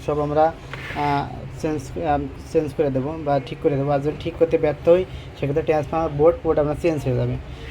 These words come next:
যদি আমাদের মেরামত করা অযোগ্য হয়ে পড়ে, সেক্ষেত্রে আমরা পুরো বোর্ড বা ট্রান্সফর্মার আপনার চেঞ্জ হয়ে যাবে, শুধু বডিটা আপনার থাকবে। বোর্ড যত এক্সেস, এক্স-,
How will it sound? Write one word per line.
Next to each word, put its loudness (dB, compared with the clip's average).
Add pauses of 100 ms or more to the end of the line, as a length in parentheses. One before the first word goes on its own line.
(160)
যদি 2
আমাদের 6 (120)
মেরামত 0
করা 8
অযোগ্য 2
হয়ে 0
পড়ে, 6
সেক্ষেত্রে -2
আমরা 0
পুরো 6 (120)
বোর্ড 6
বা 2
ট্রান্সফর্মার -4
আপনার -8
চেঞ্জ -2
হয়ে 4
যাবে, 6
শুধু -4
বডিটা 4
আপনার 0
থাকবে। -4
বোর্ড 0
যত 0
এক্সেস, 2
এক্স-, -6